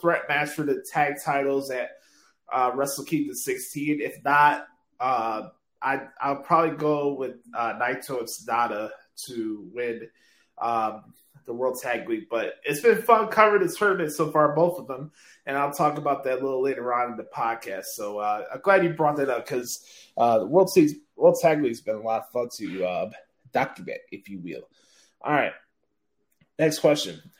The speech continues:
Who wins the War Game matches on Sunday? Uh, you'll have to hear that in the W W E segment, my fr-, my friend. Um, <laughs> do you think Miz and Edge will be a one-off, or there'll be more to this program? I'm here for this one. Um,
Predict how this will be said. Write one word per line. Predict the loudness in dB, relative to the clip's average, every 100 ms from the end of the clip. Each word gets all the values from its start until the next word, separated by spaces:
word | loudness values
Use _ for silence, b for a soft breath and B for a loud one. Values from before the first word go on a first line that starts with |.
| _ 8
Who | 10
wins | 10 8 6
the | 6
War | 8 6
Game | 2 0
matches | 0 -2 0 -2
on | 0 -2 0
Sunday? | -2 -2 0 -2 -2
Uh, | 0 2
you'll | 4 8
have | 8 8
to | 2
hear | 4 6
that | 6 4
in | -4
the | -2
W | 2 4
W | 4 2 0
E |
segment, | -2 -4 -4 -8
my | -10 -8
fr-, | -10 -8
my | -6
friend. | -6 -6 -8 -8 b b b b b
Um, | 0 0 0 -2 0
<laughs> | 2
do | 2 2 0 0 -4 -6 -16 -18 -20 _ 0
you | 2
think | 0 0 0
Miz | 4 4 4
and | 2 6
Edge | 8 8
will | 6
be | 8
a | 8
one-off, | 10 8 10 10 10 8 6
or | 6 8
there'll | 8 8 8
be | 4 4
more | 2 2 2 2
to | -6
this | -10 -2
program? | 6 6 6 -4 -4
I'm | -6
here | -6 -10
for | -8 -10
this | -10 -10
one. | -12 -12 b b b
Um, | 12 12 12 12